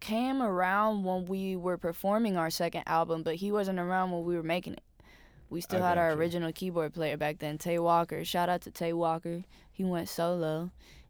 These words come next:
Speaker 1: and his music is awesome. He does R and B.
Speaker 2: Okay, 'cause I thought I
Speaker 1: Um,
Speaker 2: saw that name, and it sounded familiar, so I'm gonna have to kinda dig on him a
Speaker 1: Yeah,
Speaker 2: little
Speaker 1: check
Speaker 2: bit.
Speaker 1: him out, dude. He, he just popped up at my house the other day randomly.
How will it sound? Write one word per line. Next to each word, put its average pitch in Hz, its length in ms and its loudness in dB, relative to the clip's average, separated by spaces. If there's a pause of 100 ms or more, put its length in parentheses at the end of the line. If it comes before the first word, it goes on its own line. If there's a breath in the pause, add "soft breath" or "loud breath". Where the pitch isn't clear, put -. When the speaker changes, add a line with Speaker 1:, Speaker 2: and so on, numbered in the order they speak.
Speaker 1:
and 156 400 -4
his 202 220 0
music 180 380 -4
is 175 120 -8
awesome. 170 380 -4
He 180 80 -6
does 175 220 -6
R 170 180 -8
and 170 120 -8
B. 175 280 -8 (320 soft breath)
Speaker 2:
Okay, 98 400 -4
'cause 127 120 2
I 165 60 4
thought 190 200 4
I 151 80 8
Speaker 1:
Um, - 0 -
Speaker 2:
saw 135 220 6
that 123 180 4
name, 117 300 0
and 113 100 0
it 117 140 -4
sounded 120 300 0
familiar, 110 360 -2
so 104 100 -6
I'm 104 80 -4
gonna 107 100 -4
have 98 100 -8
to 95 80 -10
kinda 98 240 -6
dig 101 260 -2
on 269 160 -2
him 277 140 0
a 190 40 0
Speaker 1:
Yeah, 175 80 -4
Speaker 2:
little - 160 -6
Speaker 1:
check 233 220 0
Speaker 2:
bit. - 20 -6
Speaker 1:
him 269 200 0
out, 185 280 0
dude. 190 340 -2
He, 202 340 -6
he 220 180 -2
just 226 220 -2
popped 233 240 0
up 226 120 -2
at 208 80 -6
my 196 140 0
house 196 220 -2
the 196 140 -6
other 190 140 -2
day 196 220 0
randomly. 175 680 -2